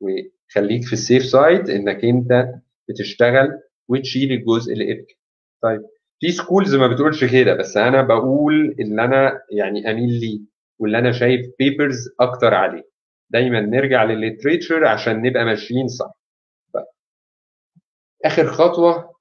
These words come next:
لا، اللي قبل الاخيره، ان انا دلوقتي فصلت الجزء البكل خالص عن باقي الروت. ادخل بايه؟ periodome، عشان خاطري ما تستخدمش اي تول تانية، periodome بس.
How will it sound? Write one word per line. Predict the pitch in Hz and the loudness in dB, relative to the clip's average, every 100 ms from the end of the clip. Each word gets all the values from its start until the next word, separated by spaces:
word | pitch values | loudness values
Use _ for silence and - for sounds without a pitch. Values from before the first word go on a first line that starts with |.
| - | -2
لا، | 120 117 | -2 -2
اللي | 101 - | -2 0
قبل | 123 127 | 0 0
الاخيره، | 113 113 147 160 165 160 - | -2 -4 -4 0 0 0 -4
ان | 107 117 | -2 0
انا | 135 135 139 | 2 0 -4
دلوقتي | 107 107 120 139 120 139 165 - _ _ _ _ _ _ _ | -8 -2 0 0 -2 -12 -14 -16 _ _ _ _ _ _ _
فصلت | - 104 120 120 - - - _ _ _ _ _ - | -4 0 2 0 -2 -12 -20 _ _ _ _ _ -16
الجزء | 98 101 120 123 | -10 -4 -4 -4
البكل | 120 135 135 143 151 - _ | -4 -2 0 -2 -2 -6 _
خالص | - 127 147 151 147 | 0 2 4 0 -2
عن | 107 107 | -2 0
باقي | 117 117 | 0 0
الروت. | 104 92 - _ _ _ | -2 -6 -8 _ _ _
ادخل | 135 - 151 135 | -2 0 -2 0
بايه؟ | 135 151 165 156 - | 2 2 0 -6 -2
periodome، | 135 151 143 135 113 101 - - _ _ 95 | 2 2 2 2 2 0 -2 -10 _ _ -6
عشان | 95 117 107 | -2 0 0
خاطري | 120 135 131 131 | 0 2 2 0
ما | 123 | 0
تستخدمش | - - 104 117 123 120 | -2 -2 0 0 0 0
اي | 117 120 | 2 2
تول | 120 120 117 | 2 0 -2
تانية، | - 98 85 82 - _ _ _ _ | 0 -2 -2 -10 -16 _ _ _ _
periodome | 127 135 139 123 120 131 143 143 | 2 4 4 2 2 2 2 0
بس. | 107 101 - - _ | 0 0 -4 -16 _